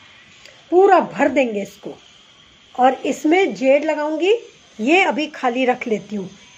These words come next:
देखूंगी इसमें क्या लगाना है। ऐसे ही मैंने ये सारे cutting से लगाए हुए हैं जेड, जितने भी लगे हुए हैं। ये मैं बारिश का पानी लेके आई हूँ,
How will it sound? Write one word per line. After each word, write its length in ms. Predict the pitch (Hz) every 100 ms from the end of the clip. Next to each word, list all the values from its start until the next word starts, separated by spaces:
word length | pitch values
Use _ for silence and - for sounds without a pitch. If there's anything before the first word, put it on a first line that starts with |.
| -
देखूंगी 440 | 277 269 330 320
इसमें 340 | 285 - 294 294
क्या 160 | 294 240
लगाना 380 | 226 220 214 214
है। 200 | 190 - - - - -
ऐसे 300 | 277 285 381
ही 60 |
मैंने 240 | 381 320 339
ये 180 | 320 311
सारे 440 | - 330 339 370 359 -
cutting 320 | - 302 285
से 160 | 294 247
लगाए 320 | 233 226 233
हुए 120 | 226
हैं 300 | 233 214 196
जेड, 300 | 214 233 196
जितने 380 | 247 247 285 302
भी 120 | 285
लगे 280 | 240 180 196
हुए 120 | 185
हैं। 160 | 156 - - _ - _ - - - - - - - - -
ये 240 | 220 285 294
मैं 320 | 294 311 415 - _ - _ -
बारिश 440 | 220 240 269 320 -
का 120 | 370
पानी 320 | 311 339 311
लेके 280 | 330 320 320
आई 180 | 320 294
हूँ, 180 | 320